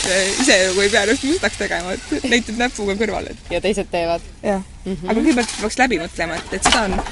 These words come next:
Speaker 1: meil hästi palju nagu juhtunud, et, et, äh, prügi prügiks, et inimesed ei arva sellest nagu väga palju, et noh, et seda on niivõrd palju, aga
Speaker 2: Mhm.
Speaker 1: aga prügi saab ka rikkuda, et sa lihtsalt ei mõtle läbi, sa ei tee jooniseid ja siis ta lõpuks ei tööta ja see on,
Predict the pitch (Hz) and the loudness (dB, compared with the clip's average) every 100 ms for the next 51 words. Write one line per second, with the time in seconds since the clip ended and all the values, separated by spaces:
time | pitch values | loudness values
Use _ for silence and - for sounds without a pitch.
0 | - 226 233 - 202 202 175 185 208 240 | -2 0 0 0 0 0 -2 -2 -4 -4
1 | 311 311 165 302 285 - 185 175 180 - | -8 -8 -8 -8 -8 -4 -2 -2 -4 -8
2 | - - 247 214 254 - 208 - 233 233 | -6 0 4 4 2 -2 -4 -6 -4 0
3 | 208 202 - 175 226 196 190 175 202 160 | 2 0 -2 4 6 4 -2 -4 -4 -4
4 | 170 156 - - - - 220 214 214 220 | -4 -6 -12 -18 -20 -4 0 2 4 2
5 | 170 110 - 208 208 - 220 208 - 202 | 0 -4 -4 -4 -4 -4 0 2 2 0
6 | 233 226 196 247 247 185 185 233 214 240 | 2 2 0 2 2 0 0 0 0 -4
7 | 247 - - - 180 185 180 - 208 - | -8 -18 -18 -6 0 4 2 0 -10 0
8 | 269 214 196 214 247 220 220 247 - - | 2 2 0 -2 2 4 4 0 -4 -4
9 | - 190 - - 196 - 214 220 202 - | -2 -4 -8 -8 -6 0 0 2 -2 -2
10 | - 180 120 220 262 - 214 294 254 220 | -2 0 4 4 4 2 2 2 2 0
11 | 214 208 214 240 240 202 190 185 185 190 | 0 2 2 4 2 2 -2 -4 -6 0
12 | 202 220 196 226 262 240 - 180 175 208 | 2 2 -2 0 2 2 0 -2 -2 -2
13 | 180 | -4